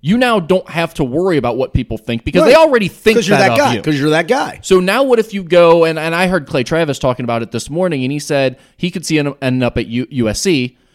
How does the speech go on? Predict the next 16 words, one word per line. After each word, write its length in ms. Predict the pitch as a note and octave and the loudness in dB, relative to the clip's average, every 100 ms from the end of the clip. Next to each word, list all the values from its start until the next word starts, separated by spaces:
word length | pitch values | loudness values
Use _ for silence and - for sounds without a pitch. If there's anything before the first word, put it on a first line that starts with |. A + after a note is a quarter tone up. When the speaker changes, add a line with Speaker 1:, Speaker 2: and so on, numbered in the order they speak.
| _ _ | _ _
Speaker 1:
because 440 | C3+ E3 C#3 B2+ - | -6 0 2 0 -4
the 120 | B2+ | -2
Pac-twelve 560 | D3 C3+ D3 B2+ - | 0 0 2 2 2
football's 400 | D#3+ C#3+ C3 B2 | 0 0 0 -2
down 280 | G2+ C3 C3 | -4 -4 -2
so 180 | A#2+ B2 | 0 0
much 240 | A#2+ A2+ | 0 -2
in 60 | A#2+ | -4
the 60 | A2+ | -2
Pac-twelve 760 | G#2 G2 - F3 E3 D#3 D3+ | -4 -4 0 4 4 4 2
in 140 | A#2+ B2+ | -2 -4
terms 200 | C#3 A#2+ | -4 -6
of 100 | G#2+ | -8
the 80 | G#2+ | -6
high 180 | A#2+ | -4
major 480 | A#2 A#2 A2 A2+ A2+ | -2 -4 -4 -6 -6